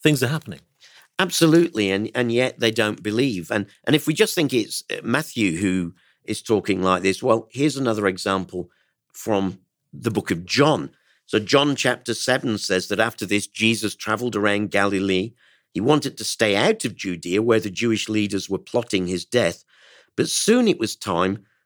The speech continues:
Speaker 2: for the Jewish festival of shelters. And Jesus's brothers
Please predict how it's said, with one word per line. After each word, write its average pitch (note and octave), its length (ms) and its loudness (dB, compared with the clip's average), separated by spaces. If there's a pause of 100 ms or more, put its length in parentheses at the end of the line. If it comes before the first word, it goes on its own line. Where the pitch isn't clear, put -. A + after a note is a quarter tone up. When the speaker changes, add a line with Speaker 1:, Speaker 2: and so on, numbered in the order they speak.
Speaker 2:
for - 140 -2
the C3 100 2
Jewish A2+ 440 2
festival F#2+ 760 -4
of G#2+ 120 -2
shelters. E3 720 -2 (580)
And C3+ 260 0
Jesus's F#3 760 2
brothers B2+ 960 0